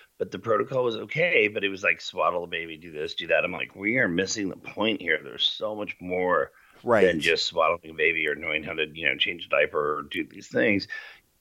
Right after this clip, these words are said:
Speaker 1: It's gotta start with understanding the process of birth.
Speaker 2: Sure.
Speaker 1: It's gotta under-, you, you gotta understand what your partner's going through. You have to understand how you can best support her and why her mental zone is where it's at in that time.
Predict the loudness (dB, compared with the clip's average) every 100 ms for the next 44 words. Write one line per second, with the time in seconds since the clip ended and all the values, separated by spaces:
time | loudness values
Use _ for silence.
0 | 0 0 0 -2 -2 0 0 0 -2 -8
1 | -8 -6 -6 -4 -8 -10 -6 0 0 0
2 | -6 -10 -8 -10 -10 -16 _ -16 -4 0
3 | 0 2 2 2 0 -2 -4 _ -20 -18
4 | -16 -4 -2 2 2 2 -2 -6 -8 -6
5 | -8 -8 -8 -6 -6 -6 -4 -4 -4 -8
6 | -10 -8 0 2 4 4 4 2 -2 -4
7 | -2 -2 0 -4 -6 0 2 2 -2 -4
8 | -4 -4 -8 -8 -8 0 0 0 -2 0
9 | 2 0 -2 0 0 0 -2 -6 0 2
10 | 2 0 0 2 2 0 0 0 -2 -6
11 | -6 -6 -2 -2 -2 -8